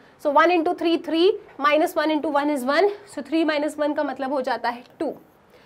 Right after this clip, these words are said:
फिर चलेंगे आप ए थ्री टू के पास, definitely negative आएगा, ऑड का मतलब नेगेटिव है, even का मतलब पॉजिटिव है।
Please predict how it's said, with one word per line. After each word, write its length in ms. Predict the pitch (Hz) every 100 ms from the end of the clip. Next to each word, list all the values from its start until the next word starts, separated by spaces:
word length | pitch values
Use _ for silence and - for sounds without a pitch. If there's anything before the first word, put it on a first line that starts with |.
| - - - -
फिर 80 | 359
चलेंगे 400 | 370 349 359 370
आप 220 | 349 370 311
ए 120 | 320 330
थ्री 160 | 349
टू 200 | 349 330
के 140 | 311 349
पास, 340 | 339 359 370 - - 254
definitely 520 | 277 302 320 294 320 311
negative 360 | 262 294 311
आएगा, 240 | 294 269 311
ऑड 400 | - 262 269 269
का 120 | 294
मतलब 320 | 277 277 269
नेगेटिव 400 | 269 240 277 302
है, 180 | 302 302
even 260 | 240 269 269
का 80 | 247
मतलब 300 | 226 214 -
पॉजिटिव 440 | 233 240 285 302
है। 140 | 302